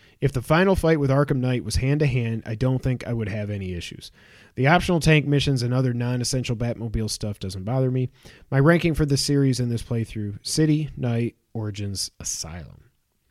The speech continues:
My ranking is still City, Asylum, Origins, Knight. My thing is, I agree. I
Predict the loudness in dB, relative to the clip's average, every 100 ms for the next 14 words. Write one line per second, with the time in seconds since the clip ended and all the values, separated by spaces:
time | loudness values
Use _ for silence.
0 | _ _ _ _ _ _ _ _ _ _
1 | _ _ _ _ _ 4 8 10 10 8
2 | 2 2 0 0 0 2 2 4 2 2
3 | 2 2 0 -2 -4 -4 -8 -8 -4 -4
4 | -4 _ _ _ -20 -20 -16 0 2 4
5 | 4 2 4 2 2 -2 -8 -18 _ _
6 | _ _ _ _ _ 4 8 8 8 6